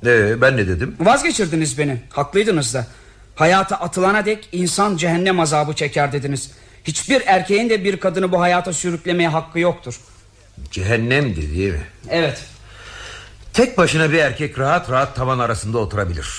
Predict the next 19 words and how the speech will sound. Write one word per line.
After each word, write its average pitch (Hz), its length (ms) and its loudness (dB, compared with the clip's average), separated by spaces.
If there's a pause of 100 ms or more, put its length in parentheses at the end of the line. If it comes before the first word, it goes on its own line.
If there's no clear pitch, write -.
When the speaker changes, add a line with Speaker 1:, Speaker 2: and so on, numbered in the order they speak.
(260)
Speaker 1:
Kuru 170 240 4
ekmek 139 360 -2
yiyebilir, 139 420 0 (140)
hatta 147 600 0 (260)
aç 220 320 -2
da 127 80 2
gezebilir. 87 560 -4 (500)
Ama 85 260 -4
evliyse, 95 920 2 (400)
bir 165 140 4
parça 147 320 2
da 135 140 0
vicdanı 131 440 0
varsa, 160 520 0 (280)
karısının 113 440 -2
açlıktan 110 420 -2
ölmesine 101 380 0
seyirci 87 400 0
kalamaz. 80 560 -2